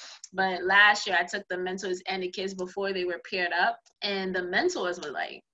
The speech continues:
really into it, like, whew, way more into it. And when I did my recap video and just reflecting on, "Hey, what was your favorite rhyme moment in the year?" When I tell you,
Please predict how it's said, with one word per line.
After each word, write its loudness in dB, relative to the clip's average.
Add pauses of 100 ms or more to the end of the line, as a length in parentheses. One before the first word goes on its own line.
really 0
into -4
it, -6
like, -2 (340)
whew, 4 (560)
way 4
more 6
into -2
it. 0
And -2
when 2
I 4
did -2
my 6
recap 0
video 0
and -8
just -4
reflecting 0
on, 2
"Hey, 0
what 0
was -2
your -2
favorite 0
rhyme 6 (160)
moment 6
in -4
the 0
year?" 4
When 0
I 6
tell 2
you, -4